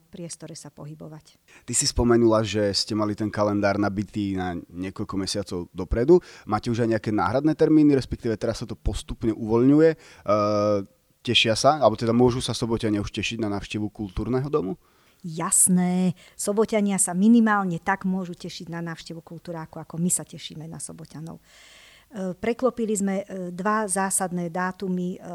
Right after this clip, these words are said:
Speaker 1: ktoré boli dva koncerty alebo dve podujatia vypredané už. To bol Rádáš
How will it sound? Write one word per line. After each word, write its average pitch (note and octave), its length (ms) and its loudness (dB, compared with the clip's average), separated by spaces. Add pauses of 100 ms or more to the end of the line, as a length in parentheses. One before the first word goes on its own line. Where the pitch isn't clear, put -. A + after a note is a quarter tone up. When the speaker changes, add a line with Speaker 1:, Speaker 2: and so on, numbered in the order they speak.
(140)
Speaker 1:
ktoré F3+ 320 -8
boli F3 480 -6
dva F3+ 160 -4
koncerty F#3 560 -8
alebo E3 240 -10
dve F3+ 160 -6
podujatia F3 480 -8
vypredané D#3+ 720 -6
už. G#3 240 -14
To F#3 160 -6
bol E3 240 -6
Rádáš E3 720 -2